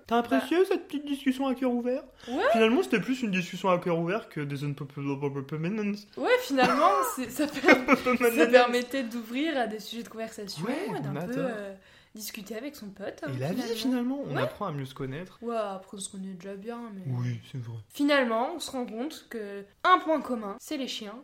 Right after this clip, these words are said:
Speaker 1: Ouais.
Speaker 2: C'est
Speaker 1: Ah, ça, c'est the point, euh, the common point.
Speaker 2: of the moment, hein.
Speaker 1: Ouais. Mm.
Speaker 2: Mhm.
Speaker 1: Mm, yeah.
Speaker 2: Voilà.
Speaker 1: Oh, yeah.
Speaker 2: Bah, merci de m'avoir invité sur ta chaîne.
Speaker 1: Sur, euh, non, sur ton podcast, on dit.
Speaker 2: Ah. Eh bah, merci de m'avoir invité sur ton podcast.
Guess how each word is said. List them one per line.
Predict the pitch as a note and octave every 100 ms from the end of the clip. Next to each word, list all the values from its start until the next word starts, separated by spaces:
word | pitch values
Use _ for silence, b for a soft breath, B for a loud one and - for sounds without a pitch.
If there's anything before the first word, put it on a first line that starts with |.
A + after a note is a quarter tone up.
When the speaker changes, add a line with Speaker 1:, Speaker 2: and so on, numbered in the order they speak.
| -
Speaker 1:
Ouais. | D3 A#3+ A#3
Speaker 2:
C'est | A3 G#3 G#3 G#3 G#3 G3+
Speaker 1:
Ah, | C3 C3+
ça, | C3+
c'est | C3+ C3+
the | C3 C3 C#3
point, | E3 E3 D#3+
euh, | D#3 C#3+ C3+ C3 C3 C3 C3+ C3+
the |
common | C3+ D#3 D#3 D#3
point. | C#3+ B2+
Speaker 2:
of | B2+
the | G#3+ G#3+ G#3 G3+
moment, | G3+ A#3+ C4+ C4 B3+
hein. | B3 - _ -
Speaker 1:
Ouais. | D#4 C#4 -
Mm. | G3+ A3+ -
Speaker 2:
Mhm. | B3 A#3 A#3 A#3
Speaker 1:
Mm, | G3 G#3
yeah. | F#3+ G3 G#3 G3+ - - F#3
Speaker 2:
Voilà. | F#3
Speaker 1:
Oh, | D#3+
yeah. | C3 F#3+
Speaker 2:
Bah, | G#3
merci | A#3+ C4+ F4
de | D#4+
m'avoir | D4 C#4 B3+ B3+
invité | B3 A#3+ B3+
sur | B3 B3 -
ta | A3 G#3 G3+ F#3+ F#3+ F#3+ F#3
chaîne. | - G#3+ C4 B3+ _ _
Speaker 1:
Sur, | - D#3 C#3+
euh, | C#3+ C#3 C#3
non, | G#3+
sur | - C4+
ton | -
podcast, | D3 C3+ - - -
on | E3
dit. | D3 C#3+
Speaker 2:
Ah. | - -
Eh | B3
bah, | A#3+
merci | A#3+ C4 -
de | D#4
m'avoir | C#4+ C4+ B3+
invité | B3 B3+ B3+
sur | B3 -
ton | C4
podcast. | B3 B3+ - G#3 - -